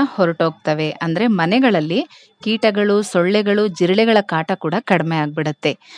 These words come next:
ಮನುಷ್ಯನಿಗೆ ಮಾತ್ರ ಇವುಗಳನ್ನ ನೋಡಿದ್ರೆ ಭಯ ಅಲ್ಲ, ಕೀಟಗಳಿಗೂ ಕೂಡ ಜರಿಯನ್ನ ನೋಡಿದ್ರೆ ಭಯ ಆಗತ್ತೆ.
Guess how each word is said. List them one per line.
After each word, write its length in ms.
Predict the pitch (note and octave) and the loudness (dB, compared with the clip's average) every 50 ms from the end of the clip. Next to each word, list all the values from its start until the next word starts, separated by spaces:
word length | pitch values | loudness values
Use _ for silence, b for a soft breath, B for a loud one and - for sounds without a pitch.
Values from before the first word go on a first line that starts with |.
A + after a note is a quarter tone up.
| B B - | B B -6
ಮನುಷ್ಯನಿಗೆ 580 | E3 E3 E3+ G3 G#3+ - A3 G3+ G3+ G3 F3+ F3 | -4 -2 -2 0 0 0 0 2 2 2 0 0
ಮಾತ್ರ 460 | E3+ E3+ F3+ G3+ B3 C#4+ C#4 - D4+ | -2 0 0 2 0 0 0 2 2
ಇವುಗಳನ್ನ 460 | D4+ C#4+ B3+ A3 G3 G3 F#3+ F#3+ F#3+ | 4 4 4 2 2 0 2 2 0
ನೋಡಿದ್ರೆ 380 | F#3 F3 F3 F3 F3+ F3 F3+ F#3 F3+ | 0 0 -2 -2 -2 0 0 0 0
ಭಯ 260 | D#3+ E3+ E3 E3 D#3 D#3+ E3 E3 | -2 -4 -2 0 0 2 2 2
ಅಲ್ಲ, 180 | D#3 D3+ D3+ D#3+ G#3 C#4+ B B B B B B - - | 2 0 0 -2 -2 -2 B B B B B B -12 -4
ಕೀಟಗಳಿಗೂ 640 | - G#3+ B3 B3+ C4 A#3+ A3 A3+ G#3 F3+ E3+ E3+ E3 | -2 -2 2 4 4 4 4 4 2 2 0 -2 -2
ಕೂಡ 200 | - E3+ E3 F#3+ B3+ D#4+ - _ - - E3 | -2 -2 0 0 0 0 -4 _ -16 -12 -4
ಜರಿಯನ್ನ 480 | D3+ F3+ F3+ F3+ G#3 G#3 G#3 G3+ F#3+ F#3 | 2 4 4 6 6 4 4 2 0 0
ನೋಡಿದ್ರೆ 400 | E3 D#3 D#3 D3 D3 D#3+ A3 D4+ D4 G#3+ | -2 -2 -2 -2 -2 0 0 0 0 0
ಭಯ 240 | D#3+ F3+ F3+ D#3+ D3+ | 0 0 2 2 2
ಆಗತ್ತೆ. 460 | D#3 D#3 D3+ C#3 C#3+ C#3 - D#3 C#3+ | 2 2 2 0 -2 -4 -4 -6 -6